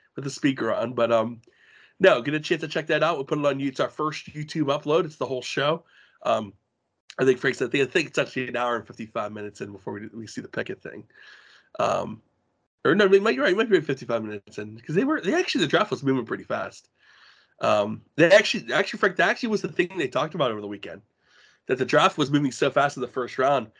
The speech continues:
that they deliberately had to slow it down, which is why we were getting frustrated with, you know, taking ten years from now's picks at the end there. They actually was moving faster than they wanted, you know, 'cause they gotta get their sponsors and their commercials and their charity functions and things like that. So,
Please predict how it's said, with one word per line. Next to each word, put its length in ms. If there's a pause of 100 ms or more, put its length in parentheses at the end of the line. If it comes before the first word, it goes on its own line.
(180)
that 100
they 120
deliberately 500
had 160
to 80
slow 260
it 120
down, 380 (560)
which 180
is 100
why 260
we 140
were 60
getting 340
frustrated 540
with, 100
you 100
know, 160 (360)
taking 240
ten 240
years 240
from 100
now's 220
picks 280
at 80
the 140
end 140
there. 160 (300)
They 80
actually 200
was 100
moving 200
faster 320
than 120
they 100
wanted, 420 (360)
you 80
know, 120
'cause 200
they 100
gotta 120
get 160
their 120
sponsors 640
and 120
their 80
commercials 560
and 100
their 180 (340)
charity 540
functions 500
and 100
things 180
like 200
that. 280
So, 300